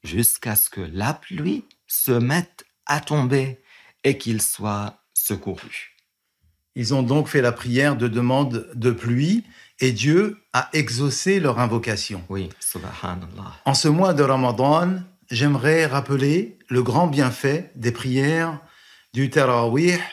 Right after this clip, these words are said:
Speaker 2: et c'est notre maître Omar qui a instauré cette pratique, n'est-ce pas ?
Speaker 1: En, en effet, en effet, la prière du Tarawih,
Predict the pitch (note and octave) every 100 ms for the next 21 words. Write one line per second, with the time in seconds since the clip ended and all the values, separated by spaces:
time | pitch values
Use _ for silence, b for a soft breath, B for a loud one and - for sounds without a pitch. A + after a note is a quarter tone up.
0 | - _ _ _ _ _ _ _ _ -
1 | C3 - C3+ C3 C#3 C#3+ D3+ D3 - C3+
2 | F#3 B2 G2+ F#2+ _ _ - C3+ B2+ C3
3 | C#3+ D3 D3+ D3+ - B2 B2+ D#3+ G3 -
4 | D3 B2 - B2+ C#3+ A2 A2 G2+ C3+ D3
5 | F3 G2 G#2 G#2+ G2 - E2 - - F2+
6 | E2 - A2 A#2 B B B B - E2
7 | - G2+ B2+ F#2 E2+ D#2 F2+ F2 E2 G2
8 | A#2